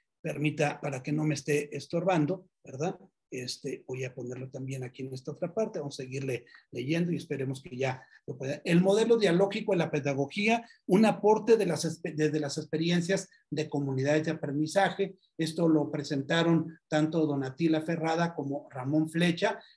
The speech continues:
en un artículo muy influyente que ha dado mucho paso, y eso es lo que voy a analizar primeramente para entender este tema del modelo dialógico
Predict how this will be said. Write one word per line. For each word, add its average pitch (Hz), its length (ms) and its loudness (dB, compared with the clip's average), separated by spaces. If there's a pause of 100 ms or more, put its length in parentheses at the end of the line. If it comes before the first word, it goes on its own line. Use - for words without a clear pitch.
(120)
en 156 340 0
un 135 400 -2
artículo 160 540 0
muy 175 340 4
influyente 160 680 0 (240)
que 180 120 0
ha 185 40 2
dado 185 320 0
mucho 190 520 2
paso, 170 400 -4
y 175 100 0
eso 196 160 -2
es 208 40 -4
lo - 100 -4
que 180 100 -4
voy 185 80 -2
a 190 40 0
analizar 185 420 -2
primeramente 180 760 0 (220)
para 165 200 2
entender 165 840 2 (120)
este 170 280 0
tema 180 500 0
del 151 220 2
modelo 160 400 -2
dialógico 170 840 -4